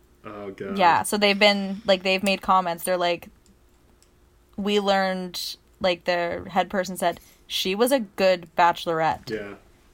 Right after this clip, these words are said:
Speaker 2: Like, and yet ratings dropped. They were like,
Speaker 1: Yeah.
Speaker 2: "There's, there's one thing we just learned about our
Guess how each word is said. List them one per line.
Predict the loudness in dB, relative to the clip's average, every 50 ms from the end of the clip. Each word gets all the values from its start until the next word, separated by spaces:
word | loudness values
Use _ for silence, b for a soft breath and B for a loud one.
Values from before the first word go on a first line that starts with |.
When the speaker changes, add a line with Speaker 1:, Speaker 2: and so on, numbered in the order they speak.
| _ _ 2
Speaker 2:
Like, | 4 4 4 2 -2 -10 _ _ _ _ _ _ _ _ _ -20 -20 _ _ _ _ _ _ _ _ -20 _ _ _
and | 2 2 4 4
yet | 4 4 4 2 0
ratings | 2 2 2 4 2 0 -4 -4 -6 -8 -4
dropped. | -2 -2 0 0 -2 -4 _ -14 -18 -18 b b b b b b b b b -2
They | 2 2
were | 4
like, | 4 4 2
Speaker 1:
Yeah. | 2 2
Speaker 2:
"There's, | 2 2 2 2 0 -6
there's | -4 -2 -2 0 0 -2 4
one | 6 6 6 6 6
thing | 2 0 0 0
we | -2 -2
just | -2 -2 -2 -2 -2
learned | -2 -2 -2 -2
about | 0 0 0 2 2
our | 2 2 2 2 -2 -4 -8